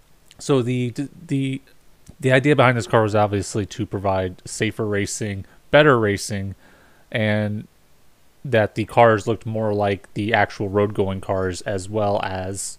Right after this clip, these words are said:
cheaper for the teams to actually operate. Uh, so all the objectives were, uh, pretty equally important, if you ask me. Obviously, safety is always a top priority, because if your driver is not alive, it's hard to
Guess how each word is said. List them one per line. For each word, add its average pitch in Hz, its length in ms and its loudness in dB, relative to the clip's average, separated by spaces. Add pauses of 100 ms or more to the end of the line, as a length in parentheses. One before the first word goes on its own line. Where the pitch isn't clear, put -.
cheaper - 400 -4 (140)
for 101 260 -4
the 95 360 -6
teams 107 360 -8
to 101 140 -6
actually 95 260 -8
operate. 92 400 -6 (840)
Uh, 110 260 0
so 131 280 2
all 185 160 6
the 208 100 6
objectives 143 460 2
were, 110 280 2
uh, 104 160 2
pretty 175 320 -2
equally 113 300 -2
important, 98 420 -4
if 92 120 -8
you 101 80 0
ask 92 200 -4
me. 123 220 -6
Obviously, 104 360 -2
safety 160 460 -2
is 120 100 -4
always 120 280 0
a 101 60 -6
top - 260 -6
priority, 98 500 -2
because 95 640 -6
if - 160 -14
your 95 140 -10
driver 101 440 0
is 95 140 -8
not 104 200 -2
alive, 139 600 0
it's - 220 -6
hard 110 320 -2
to 110 480 -4